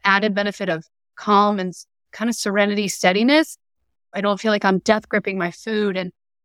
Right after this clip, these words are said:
"No, I'm not gonna have that because I can't." It's like, "No, I don't, I don't want that because it's not good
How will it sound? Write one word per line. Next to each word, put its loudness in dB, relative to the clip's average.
"No, 8
I'm 4
not 4
gonna 2
have 0
that 4
because -6
I -2
can't." -4
It's -16
like, -8
"No, 0
I 2
don't, -2
I -2
don't 2
want 2
that 2
because -4
it's -10
not -2
good -4